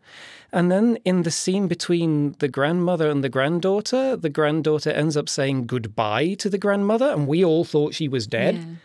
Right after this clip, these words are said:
Speaker 1: And then in the next scene, she's alive. I don't know why it kept saying, "This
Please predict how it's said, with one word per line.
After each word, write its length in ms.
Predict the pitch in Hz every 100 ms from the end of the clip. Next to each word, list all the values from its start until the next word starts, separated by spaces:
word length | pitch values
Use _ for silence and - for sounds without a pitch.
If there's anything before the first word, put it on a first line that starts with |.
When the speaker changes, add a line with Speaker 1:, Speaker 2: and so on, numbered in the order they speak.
| _ -
Speaker 1:
And 160 | 160
then 140 | 180 196
in 100 | 190
the 80 |
next 240 | 202 180 -
scene, 220 | 208 214
she's 220 | - 214
alive. 500 | 226 240 302 123 113 - - - -
I 120 | 185
don't 340 | 185 208 233
know 160 | 190 208
why 240 | 156 156
it 220 | 160 -
kept 260 | - 160 -
saying, 600 | - 156 151 143 143 139
"This 360 | 220 285 -